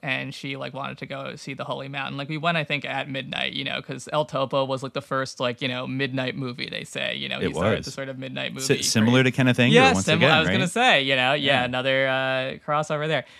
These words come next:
Speaker 1: But, uh, yeah, so, you know, it was kinda late, but I remember, you know, I, y-, she, like, fell asleep, you know, she had wanted to go, but, like, you know, I, I did appreciate The Holy Mountain, you know, I thought it was, was interesting, but, you know, I was stricken then by, like, how kind of, like, neat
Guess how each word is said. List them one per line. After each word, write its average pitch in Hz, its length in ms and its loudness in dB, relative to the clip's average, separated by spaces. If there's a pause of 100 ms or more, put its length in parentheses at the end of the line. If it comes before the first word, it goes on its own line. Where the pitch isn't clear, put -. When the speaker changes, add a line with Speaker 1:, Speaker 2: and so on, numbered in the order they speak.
(160)
Speaker 1:
But, 139 300 6
uh, 127 420 4
yeah, 131 260 2
so, 135 380 0
you 151 100 0
know, 135 80 2
it 135 60 2
was 135 100 -2
kinda 190 260 2
late, 143 400 2
but 135 280 4
I 143 100 4
remember, 190 420 2
you 165 140 -2
know, 135 240 4
I, 160 320 4 (240)
y-, 156 80 0
she, 220 240 -2
like, 185 220 0
fell 151 180 4
asleep, 131 480 -6
you 165 80 -4
know, 135 160 -4
she 160 140 -8
had 143 80 -4
wanted 135 260 0
to 131 80 -6
go, 127 400 -4
but, 135 180 -4
like, 135 360 -4
you 139 100 -2
know, 123 140 0
I, 139 260 2
I 151 40 0
did 170 120 -6
appreciate 151 340 -8
The 139 60 -10
Holy 135 220 -4
Mountain, 127 400 -4
you 127 100 -8
know, 123 140 -2
I 135 60 -4
thought 139 120 -4
it 123 60 -4
was, 123 180 -8
was 131 220 -10
interesting, 135 480 -8
but, 139 240 -4 (240)
you 185 80 2
know, 165 100 8
I 160 120 8
was 165 180 -2
stricken 160 680 -2
then 135 460 2
by, 131 280 0
like, 135 200 -4
how 131 540 -2
kind 135 240 -2
of, 127 80 -6
like, 135 320 -4
neat 156 560 -6